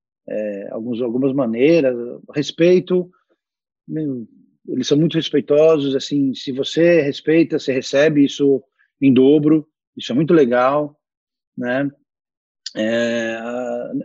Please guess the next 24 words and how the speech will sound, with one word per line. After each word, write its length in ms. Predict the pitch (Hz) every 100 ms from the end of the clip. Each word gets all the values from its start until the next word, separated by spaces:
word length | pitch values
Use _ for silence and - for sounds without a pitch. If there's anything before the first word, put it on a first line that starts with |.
| -
na 140 | 143
sua 140 | -
maioria 280 | 180 170 165
são 140 | 143 156
budistas, 640 | 135 120 185 165 135 110
né? 120 | 123
Ele 140 | 147 120
tem 240 | 139 147
as, 360 | 139 113 - _ _ _ _ _ _
eles 120 | - -
têm 120 | 135
essa 160 | -
crença 340 | 131 123 131 135
budista, 640 | 127 123 110 143 165 143
uma 160 | 127 113
linha, 460 | 117 165 180 131
não 260 | 110 113 113
sei 140 | 127
exa-, 180 | 123 113 120 120 165 -
exatamente 520 | 127 123 127 127 -
qual, 320 | - 131 139 123
do 140 | 135
budismo. 440 | 127 120 156 165 - _ _ _ _ _ _ _ _
Então, 960 | 123 - 131 156 160 151 135 117 104